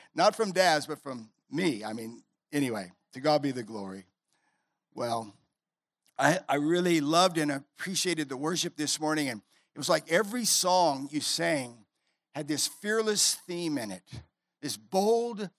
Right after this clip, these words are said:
theme that we, we, we just won't be afraid. And I'm so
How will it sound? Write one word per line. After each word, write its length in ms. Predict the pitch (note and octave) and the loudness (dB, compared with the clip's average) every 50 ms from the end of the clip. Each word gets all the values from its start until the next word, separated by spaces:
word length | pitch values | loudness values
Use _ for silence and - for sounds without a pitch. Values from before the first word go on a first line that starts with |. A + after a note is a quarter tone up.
| _ _ _ _ _ _ _ _ _ _ _ _ | _ _ _ _ _ _ _ _ _ _ _ _
theme 420 | - G3+ G#3 G#3 G3+ F#3+ D#3+ C3+ | -8 -4 -2 0 2 2 2 0
that 140 | A#2+ C3+ B2+ - | -2 -6 -8 -6
we, 160 | C#3+ D#3+ F3+ | -6 -6 -4
we, 160 | F3+ E3+ F#3 - | -4 -6 -8 -8
we 180 | - D#3+ F3 G3 | -6 -4 -4 -4
just 300 | D#3 - G3+ F#3 - C3+ | -4 -4 -4 -4 -6 -4
won't 260 | D3+ F#3+ G3 G3 F#3+ - _ - | -2 -2 -2 -4 -6 -10 _ 0
be 300 | E3 D#3+ D#3+ D3+ C#3 - _ | 0 2 2 0 -4 -8 _
afraid. 580 | D3 C3+ - - - - B2+ A2 F#2+ F#2 F2+ D#2+ _ _ _ _ _ _ _ _ _ _ _ _ _ _ _ | -12 -10 -10 -16 -18 -16 -14 -12 -12 -12 -14 -18 _ _ _ _ _ _ _ _ _ _ _ _ _ _ _
And 120 | - C#3 D#3 | -4 -2 -2
I'm 80 | C#3+ | -2
so 400 | C#3 - - A3 A3+ A3 G#3 E3 | -2 0 2 2 4 2 2 -2